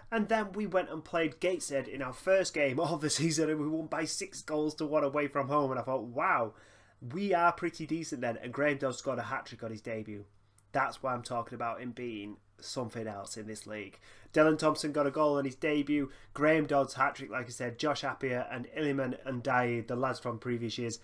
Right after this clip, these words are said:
all on the score sheet for a six one victory. Outstanding stuff. We followed that up with our first home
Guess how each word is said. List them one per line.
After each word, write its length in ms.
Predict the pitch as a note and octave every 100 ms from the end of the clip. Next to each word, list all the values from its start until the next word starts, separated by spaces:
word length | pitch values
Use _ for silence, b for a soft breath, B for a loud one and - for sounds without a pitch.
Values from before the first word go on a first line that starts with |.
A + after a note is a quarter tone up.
| B B B -
all 380 | D3 D3 C#3 C3
on 100 | B2
the 60 |
score 260 | A#2 B2+ A#2
sheet 260 | - A#2
for 100 | -
a 40 | A2+
six 460 | - - - - -
one 440 | B2+ B2+ B2+ B2 -
victory. 600 | A#2 B2 - - A#2 A2+ -
Outstanding 720 | A#2+ A2+ - C3 A#2 A2+ A2
stuff. 420 | G#2+ - A2 - - - - - _ - C3+
We 80 |
followed 320 | B2 F#3 G3 F#3
that 160 | E3
up 200 | C#3+ C#3
with 140 | D3 C3+
our 140 | C3
first 460 | - E3+ E3 D#3 -
home 420 | D3+ D3 C#3+